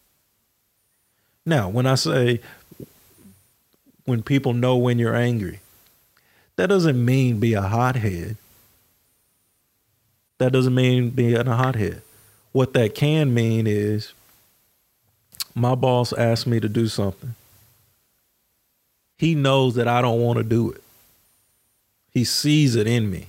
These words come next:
But I go out there and I get it done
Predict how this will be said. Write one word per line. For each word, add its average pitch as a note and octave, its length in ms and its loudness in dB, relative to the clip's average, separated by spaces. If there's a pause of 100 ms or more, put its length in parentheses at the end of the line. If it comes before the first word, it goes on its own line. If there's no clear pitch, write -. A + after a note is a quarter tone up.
(1160)
But A#2 140 0
I A2+ 100 0
go B2+ 240 2
out B2+ 180 2
there A#2+ 120 2
and A2 120 2
I G2+ 80 0
get G2 320 0
it A#2 180 0
done A2 440 0